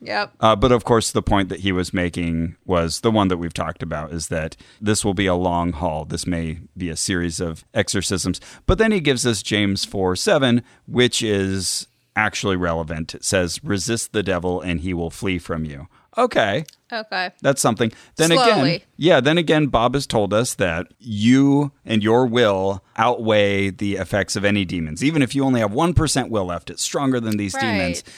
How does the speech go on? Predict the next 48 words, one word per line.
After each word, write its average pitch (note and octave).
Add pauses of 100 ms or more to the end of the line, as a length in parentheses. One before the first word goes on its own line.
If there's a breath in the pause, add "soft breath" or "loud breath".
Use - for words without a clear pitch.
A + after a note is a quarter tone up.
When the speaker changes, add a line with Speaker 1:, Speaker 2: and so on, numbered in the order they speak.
(280 loud breath)
Speaker 2:
And A#2
so, A2+
okay, F3+
if E3
I E3+
resist D3+
the C3
devil, D#3
he'll C3
flee -
from A2
me. E2+ (220 soft breath)
That B2+
sounds C3+
really B2+
easy C3+
and G2+
doesn't A2
require G2+
a F#2
complex F#2+
Speaker 1:
Yeah. G#3
Speaker 2:
deliverance G2+
ministry. E2 (100)
Speaker 1:
Yeah, C#4
if A#3
he E4
wants D#4+ (180)
that A3
to A#3
support A3
him, G#3+
it G3+
should G#3
say G3
something G3+
like, G3
"Resist G#3+
the C#4
devil A#3+
and G#3+
he G#3
will G3
slowly G3+
walk F#3+
away F3+
from C3+
you. F2+